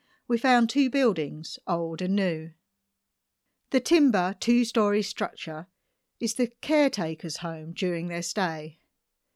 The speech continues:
The ground floor is open, with a large banquet lunch taking place. Having declined an offer to join the group, James, one of the season caretakers, suggested we walk around part of Anchorage Island and return after their lunch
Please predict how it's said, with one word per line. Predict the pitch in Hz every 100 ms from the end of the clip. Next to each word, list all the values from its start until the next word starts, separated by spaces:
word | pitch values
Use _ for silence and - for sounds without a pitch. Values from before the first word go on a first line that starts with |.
| _ _ _ _ _
The | 196
ground | 208 190 180
floor | 185 180
is | 180
open, | 196 185 185 160 156 156 _ _ _ _
with | 196
a | 196
large | 185 185 190 -
banquet | 202 175 - 170 196
lunch | 190 170 - -
taking | 175 160 165 156
place. | 165 156 160 - - _ _ _ _ _ _ _ _ _ -
Having | 240 262 254
declined | - 240 220 214
an | 214
offer | 202 208
to | 214
join | 214 233 226
the | 180
group, | 156 151 170 - _ _ _
James, | - 196 156 165 208 -
one | 180 170
of | 165
the |
season | - 226 208 170 151 _ _
caretakers, | 165 151 143 156 151 151 156 - - _ _
suggested | - 226 285 277 247
we | 247 262
walk | 277 247 190
around | 180 180 175
part | 196 190 185
of | 180 -
Anchorage | 196 185 196 208
Island | 196 190 156 151 151
and | 196
return | 220 226 269 202 165
after | 165 165 175
their | 185
lunch | 185 185 139 -